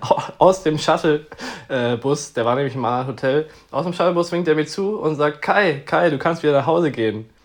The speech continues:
Wir haben keine Bälle mehr.“ <laughs> Und ich so, „Wie? Wir haben keine Bälle mehr?“ Dann check ich auf Tournament Software, ist auf einmal ei-,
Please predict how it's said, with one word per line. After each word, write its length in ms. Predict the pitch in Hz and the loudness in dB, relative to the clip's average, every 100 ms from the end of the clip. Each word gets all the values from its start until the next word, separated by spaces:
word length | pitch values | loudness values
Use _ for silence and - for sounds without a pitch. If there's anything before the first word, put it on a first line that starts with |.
| _ _ - | _ _ -2
Wir 140 | 120 | 0
haben 120 | 160 | 0
keine 260 | 175 156 156 | 0 0 4
Bälle 280 | 170 185 139 | 4 4 4
mehr.“ 240 | 120 107 - 220 - - | 4 4 4 4 4 2
<laughs> 300 | - - - | 2 -4 -2
Und 120 | 427 | 0
ich 120 | - | 2
so, 240 | 415 135 | 0 0
„Wie? 220 | 131 151 139 | 0 0 2
Wir 100 | 135 | 2
haben 120 | 135 | 4
keine 200 | 131 139 | 0 0
Bälle 340 | 151 131 131 | 0 2 2
mehr?“ 260 | 139 139 - - - 277 226 160 392 - | 2 2 0 -8 -8 -6 -8 -12 -10 0
Dann 220 | 147 185 | 2 4
check 220 | 190 180 | 2 4
ich 140 | 185 170 | 4 6
auf 160 | 127 | 6
Tournament 340 | 165 170 175 180 | 6 4 4 2
Software, 440 | 175 175 175 160 | 2 6 4 4
ist 120 | 139 | 2
auf 140 | 160 - | 0 2
einmal 480 | 147 160 156 160 - - - _ _ - | 2 2 4 2 0 -16 -20 _ _ -4
ei-, 240 | 98 131 | 0 0